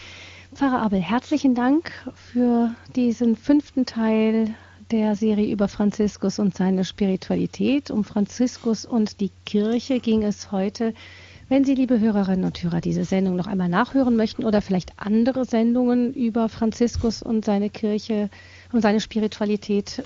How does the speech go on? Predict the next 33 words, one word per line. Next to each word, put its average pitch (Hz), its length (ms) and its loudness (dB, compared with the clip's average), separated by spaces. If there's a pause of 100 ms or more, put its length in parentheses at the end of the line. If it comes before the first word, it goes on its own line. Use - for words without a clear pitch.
(120)
hören 208 420 0
möchten, 196 380 0
dann 190 160 -2
können 196 340 0
Sie 190 160 -4
beim, 180 440 -2 (720)
äh, 226 100 -2
können 208 260 2
Sie 208 140 -2
im 226 180 0
Internet 247 560 0
nachhören 202 880 0 (400)
unter 196 520 0
w 190 120 2
w 185 160 0
w 214 120 4
punkt 208 400 -2
radio 185 300 0
horeb 208 260 0
punkt 196 260 -2
d - 60 -4
e 208 220 0
und 196 280 -4
dann 185 140 2
beim 175 180 0
Podcast - 680 -6
schauen 196 400 0
unter 196 300 -2
den 180 180 -2
Credo-Sendungen. 185 840 0
Da 175 100 -4
finden 185 400 -2
Sie, 170 220 -4